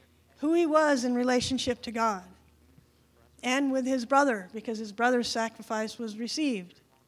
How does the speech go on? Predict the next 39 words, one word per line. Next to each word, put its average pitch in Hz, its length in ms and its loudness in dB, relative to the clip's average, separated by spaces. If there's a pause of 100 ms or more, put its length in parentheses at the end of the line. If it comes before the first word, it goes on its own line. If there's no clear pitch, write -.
(760)
Abraham 277 540 4
found 262 300 0
it 247 80 -2
hard 247 240 -2
to 240 40 -8
believe 226 400 -2
what 214 160 -8
God 220 260 -4
said 220 220 -6
about 190 300 -10
him. 190 220 -20 (360)
"You're 208 120 -10
gonna 240 180 -4
be 254 140 -2
a 247 100 -2
father 262 460 2
of 233 100 -4
many 254 240 0
nations." 233 640 -6 (260)
He 185 100 -14
didn't 226 200 -6
have 233 160 -2
a 233 40 -6
single 240 320 -6
child. 196 460 -6 (480)
And 190 80 -12
he 214 140 -6
went 226 200 -4
through 226 180 -8
many 240 260 -4
years 254 320 -2
of 202 120 -10
trying 208 280 -10
to 208 80 -10
just 190 180 -14 (140)
figure 226 260 -8
out, 233 360 -2 (920)
you 208 140 -8
know, 190 300 -6